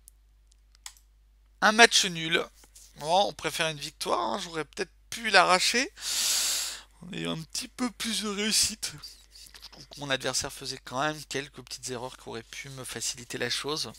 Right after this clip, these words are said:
Je pense que si j'avais joué avec une équipe, euh, ah, je gagne soixante mille, je vais quand même pouvoir m'offrir, euh,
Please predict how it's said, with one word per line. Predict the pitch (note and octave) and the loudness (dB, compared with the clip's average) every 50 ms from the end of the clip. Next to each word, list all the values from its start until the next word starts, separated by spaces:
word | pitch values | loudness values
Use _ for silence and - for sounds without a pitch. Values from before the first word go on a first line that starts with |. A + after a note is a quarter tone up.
| - _ - | -18 _ -20
Je | - - | -14 -10
pense | - D#3 D#3 - | -8 -6 -6 -6
que | - C3+ | -4 -4
si | B2 - - B2+ | -4 -4 -4 -4
j'avais | A#2+ A2+ A#2+ A2+ | -6 -8 -8 -12
joué | A#2 A#2+ B2+ A#2 | -12 -10 -10 -10
avec | A2+ A2+ - - | -10 -10 -12 -16
une | - A#2+ | -16 -16
équipe, | A#2 - - - C3 - - - | -16 -16 -16 -16 -16 -16 -16 -16
euh, | A2 G#2+ G#2 A2+ - - - - - - - - - - - - - - - - - - - - - - - - - - - | -14 -16 -16 -18 -20 -20 -20 -20 -14 -10 -10 -8 -8 -8 -10 -10 -10 -10 -10 -10 -10 -10 -12 -12 -14 -16 -16 -18 -18 -12 -2
ah, | - F#3 F#3 D3 | 0 2 2 2
je | A#2+ | 0
gagne | A2+ B2+ C3+ C#3 | -2 -4 -4 -2
soixante | - - F#3 F#3 - E3+ - D#3+ | -2 0 0 0 -2 -2 -6 -8
mille, | E3 F#3 F#3 - | -10 -8 -6 -6
je | - | -6
vais | D3+ | -6
quand | - - - F#3 | -6 -6 -6 -4
même | G3+ A3 F#3+ E3+ | -4 -6 -6 -8
pouvoir | - - D#3 D3+ F3 E3+ E3 | -10 -14 -10 -6 -6 -6 -6
m'offrir, | D#3+ D#3+ D3+ - - - F3 E3+ E3+ D#3 D3 | -6 -8 -10 -10 -12 -12 -10 -10 -8 -8 -6
euh, | C#3 B2+ B2 A#2+ A#2+ A#2 A2 A2 A2 | -4 -4 -4 -4 -4 -4 -6 -6 -8